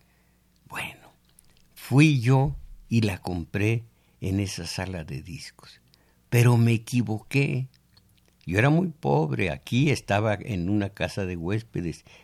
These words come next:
Me equivoqué y que voy comprando la tercera, la heroica. La tercera de Beethoven. Llego a la casa.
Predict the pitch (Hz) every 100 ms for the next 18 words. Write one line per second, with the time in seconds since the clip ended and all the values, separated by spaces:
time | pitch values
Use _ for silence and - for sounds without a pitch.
0 | - 98 98 - 95 87 - 95 101 -
1 | 98 110 - 101 95 - 98 98 92 -
2 | _ - - - - - 76 - 98 98
3 | 92 90 87 87 92 104 101 - 95 -
4 | _ _ _ _ _ _ _ _ _ _
5 | _ _ _ _ _ - - 92 - 85
6 | 78 - 117 107 92 92 73 80 - 92
7 | 85 80 90 98 - 90 113 113 110 90
8 | 90 - 92 - 95